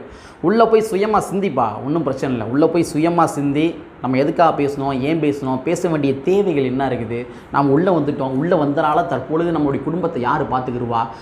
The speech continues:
நம்ம வேலைக்கு போறனால நம்ம கிடைக்கின்ற அந்த ஆயிரம் ரூபாய் சம்பளம் இருக்கு இல்லையா, அந்த சம்பளத்தை வந்து நம்மளுடைய கட்சி வந்து நம்ம இவங்களுக்கு கொடுத்துருமா, அந்த நம்ம குடும்பத்துக்கு கொடுத்துருமா? நம்ம அப்பா நம்ம கூடிய பெயிலுக்காக லோ, லோ, லோ, லோ இனிமேல் அலைய போறாரே, ம்?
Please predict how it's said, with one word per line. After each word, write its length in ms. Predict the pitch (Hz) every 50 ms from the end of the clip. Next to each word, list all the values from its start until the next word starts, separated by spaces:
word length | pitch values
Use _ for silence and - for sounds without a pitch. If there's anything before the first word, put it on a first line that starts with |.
| - - -
நம்ம 200 | 139 143 160 156
வேலைக்கு 360 | 143 151 180 202 220 196 190
போறனால 340 | 180 160 170 170 170 165 190
நம்ம 180 | 190 170 156 135
கிடைக்கின்ற 500 | - - 170 208 208 - 214 196 180 175
அந்த 120 | 156 139
ஆயிரம் 280 | 131 131 143 151 156 151
ரூபாய் 160 | 147 147 -
சம்பளம் 340 | - 139 175 202 220 220 190
இருக்கு 180 | 160 135 131
இல்லையா, 120 | 127 131 131
அந்த 140 | 131 127 -
சம்பளத்தை 520 | 131 156 190 196 208 208 202 185 170 185
வந்து 80 | 185 165
நம்மளுடைய 360 | 156 156 156 156 143 139 139
கட்சி 280 | 135 135 - - 208
வந்து 180 | 185 160 160 185
நம்ம 260 | 185 170 151 139 131 123 120 117 113 113 - - - - - - - 120
இவங்களுக்கு 300 | 127 135 139 131 135 156
கொடுத்துருமா, 400 | 175 165 - 147 123 110 120 117 113 113 - - - - - - - - - - - - - -
அந்த 180 | 160 160 160 156
நம்ம 180 | 156 147 151 143
குடும்பத்துக்கு 440 | - 175 185 196 170 160 127 143 151
கொடுத்துருமா? 360 | - 156 139 131 120 117 110 110 - - - - - -
நம்ம 200 | 165 180 190 170
அப்பா 280 | 165 165 - - 240
நம்ம 180 | 226 214 202 185
கூடிய 240 | 156 185 180 165 147 131
பெயிலுக்காக 520 | 160 196 226 233 208 202 196 180 190 202
லோ, 120 | 170 151 165
லோ, 160 | 202 208 214
லோ, 120 | 214 214
லோ 180 | 214 214 214 214
இனிமேல் 240 | 208 196 180 185 165
அலைய 220 | 151 - - 180
போறாரே, 500 | - 135 139 135 131 127 123 123 117 117 120 - - - - - - - - - - - -
ம்? 360 | 147 180 190 - - -